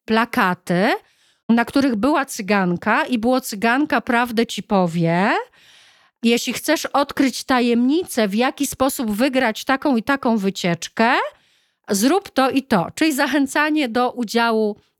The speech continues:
w konkursie. No oczywiście cyganka zachęca też poprzez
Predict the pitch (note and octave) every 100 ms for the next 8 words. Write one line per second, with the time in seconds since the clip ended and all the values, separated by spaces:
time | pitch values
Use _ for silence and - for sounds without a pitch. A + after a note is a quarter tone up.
0 | - G3+ C4 A#3+ - A#3+ F#3+ - - -
1 | _ _ _ _ _ - A3+ A3+ B3+ C4
2 | B3 F#4+ - A#3 F#3 G3 A3 A#3+ B3+ A#3
3 | A#3+ A3+ B3 C4+ A3 A#3 - A3 G3 -
4 | G#3+